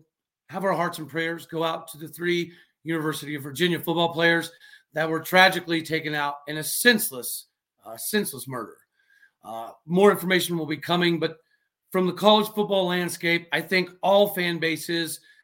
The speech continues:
can feel, uh, for how U V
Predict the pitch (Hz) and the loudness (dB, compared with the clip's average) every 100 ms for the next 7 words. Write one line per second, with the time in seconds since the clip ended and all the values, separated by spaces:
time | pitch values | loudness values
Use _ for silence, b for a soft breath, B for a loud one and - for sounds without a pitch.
0 | b - 196 - 240 247 208 180 165 B | b -6 -4 -2 0 4 4 2 -4 B
1 | B - - - 185 160 165 170 170 165 | B -14 -12 -10 -6 -2 -2 -2 -4 -8
2 | 165 151 156 156 156 156 | -10 -6 -6 -4 -6 -8